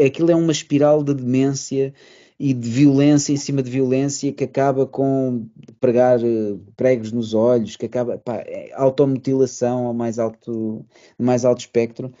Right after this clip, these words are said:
Pá, e é, mas é uma história ao, ao mesmo tempo não, é na-, completamente, não podia haver um, um extremo mais oposto ao, ao, ao, ao Steven Seagal a degolar, eh, quarenta gajos da, da máfia russa com, com cartão de crédito, não é? Portanto, isto aqui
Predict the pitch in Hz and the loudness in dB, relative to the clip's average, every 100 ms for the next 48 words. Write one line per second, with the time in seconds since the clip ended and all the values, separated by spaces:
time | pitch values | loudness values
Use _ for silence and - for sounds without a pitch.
0 | _ _ _ - 131 - 135 139 147 147 | _ _ _ -2 0 0 0 4 6 6
1 | 139 - 143 127 147 147 - 151 160 151 | 4 -2 -6 -2 -2 -2 2 4 4 2
2 | 156 - _ _ - 127 147 143 139 151 | 0 -6 _ _ -10 -4 -2 -2 -2 0
3 | 147 156 160 147 143 147 147 147 120 113 | 0 -4 -4 -4 -4 -2 -4 -4 -6 -4
4 | 131 131 127 131 123 - _ _ _ - | 2 2 2 -4 -6 -14 _ _ _ -8
5 | 127 117 127 139 131 139 143 139 113 139 | -6 -4 2 4 4 2 0 -4 -6 -10
6 | - 123 143 139 131 131 127 135 127 143 | 0 2 2 0 -4 -4 -2 -4 -2 -2
7 | 147 - 151 147 143 139 127 110 113 131 | -4 -4 -6 -2 0 -2 -4 -4 -2 2
8 | 131 123 127 127 123 104 107 - 139 131 | 2 2 0 0 -2 -4 -4 -2 -2 -2
9 | 127 131 120 127 139 127 123 127 127 127 | -6 -2 2 2 2 -2 -2 4 4 4
10 | 123 123 110 - 139 127 123 127 120 117 | 0 -4 -8 -2 2 2 0 0 0 -2
11 | _ _ _ _ - - 123 120 117 131 | _ _ _ _ -12 -12 -6 -2 4 6
12 | 123 117 117 127 123 123 127 127 - 123 | 4 0 -2 0 2 0 0 -4 0 0
13 | 123 131 135 127 131 131 127 123 - 127 | 0 -4 -4 -2 -2 -4 -4 -6 -4 -2
14 | 135 120 127 120 123 104 98 98 95 98 | -2 -2 -4 -2 0 0 -4 -8 -6 -6
15 | 98 - 104 117 110 117 113 127 123 117 | -8 -8 -6 -6 -4 -4 -2 0 2 2
16 | 98 - | 0 -6